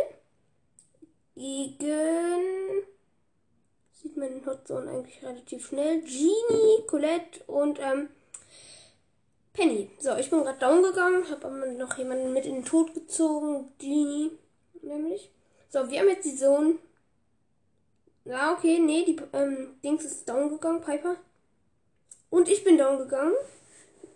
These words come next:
So, mittlerweile steht's Gleichstand. Jetzt überholen uns die Gegner mit ein paar Prozent.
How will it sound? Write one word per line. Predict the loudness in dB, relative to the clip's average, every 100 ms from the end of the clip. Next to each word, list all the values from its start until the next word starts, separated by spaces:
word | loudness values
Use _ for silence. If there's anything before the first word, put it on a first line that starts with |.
| _ _ _ _ -20 _ _ -10
So, | 0 6
mittlerweile | 6 6 4 4 4
steht's | 4 0 0 -4
Gleichstand. | 0 2 0 -4 -4 0 2 2 0 -10 -16 _ _ _ _ -14
Jetzt | -8
überholen | -4 0 2 2
uns | -2
die | -6 -6
Gegner | -6 -6 -6
mit | -8
ein | -10
paar | -12 -14
Prozent. | -14 -20 -12 -8 -8